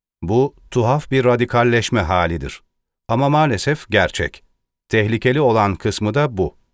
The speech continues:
Ülke içinde her türlü siyasi mücadeleyi verebiliriz. Sonuna kadar kutuplaşıp savaş çığlıkları bile atabiliriz.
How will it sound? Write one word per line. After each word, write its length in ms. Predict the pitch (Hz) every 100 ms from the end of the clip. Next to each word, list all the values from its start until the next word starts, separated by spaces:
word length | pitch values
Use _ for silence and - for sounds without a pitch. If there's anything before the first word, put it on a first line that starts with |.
| _ _ _ _ 120
Ülke 320 | 131 156 160
içinde 360 | - 147 143
her 220 | 127 143 -
türlü 260 | 135 139
siyasi 500 | - 120 117 - 143
mücadeleyi 720 | 127 101 113 110 104 110 151 120
verebiliriz. 680 | 120 123 120 92 64 - - _ _ _ -
Sonuna 520 | - 110 110 131 147
kadar 400 | 135 117 101 -
kutuplaşıp 680 | 117 117 - 87 - - - _
savaş 440 | - - 104 143 -
çığlıkları 580 | 127 120 123 127 131 123
bile 160 | 101
atabiliriz. 760 | 90 90 107 98 82 64 -